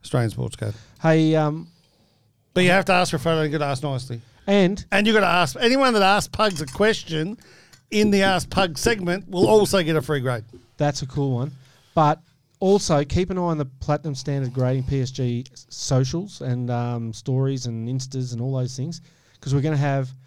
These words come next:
Speaker 2: a month full of show specials, not only for the people going to the show,
Speaker 1: All the shows.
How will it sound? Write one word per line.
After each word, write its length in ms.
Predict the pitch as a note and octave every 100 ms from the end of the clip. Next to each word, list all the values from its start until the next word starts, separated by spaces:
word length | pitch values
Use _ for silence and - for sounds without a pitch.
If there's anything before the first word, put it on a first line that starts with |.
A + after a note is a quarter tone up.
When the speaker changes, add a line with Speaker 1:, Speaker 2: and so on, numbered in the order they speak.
| _ _ -
Speaker 2:
a 80 | C3+
month 360 | C3+ D#3+ E3
full 220 | - D3 C3
of 80 |
show 220 | - C#3+ C3+
specials, 480 | C3 C#3 C3+ A#2+ C3+
not 180 | D3+
only 140 | F3 F3
for 100 | E3+
the 60 |
people 220 | D3 D3 C3+
going 140 | C3+
to 40 | A#2+
the 60 |
show, 240 | - D3+ A3 - _ _ _ _ _
Speaker 1:
All 280 | G#3 B3 C#4+
the 100 | G3
shows. 520 | A2 G#2 G2+ -